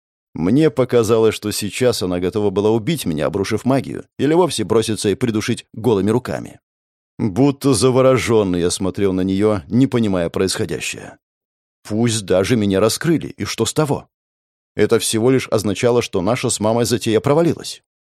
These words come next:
Узнает Трида Легресс, что я — это я, она могла в большей или меньшей степени удивиться,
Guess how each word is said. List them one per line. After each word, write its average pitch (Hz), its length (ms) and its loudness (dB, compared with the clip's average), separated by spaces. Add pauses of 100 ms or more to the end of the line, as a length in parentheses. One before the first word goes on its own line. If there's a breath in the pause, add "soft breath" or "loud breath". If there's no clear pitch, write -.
(120)
Узнает 151 580 2
Трида 135 260 0
Легресс, 127 400 2
что - 180 -6
я — 82 200 -2
это 95 160 -2
я, 95 400 0
она 101 200 0
могла 117 280 2
в 80 80 -6
большей 123 360 0
или 123 80 0
меньшей 117 320 -2
степени 135 420 0
удивиться, 151 640 -2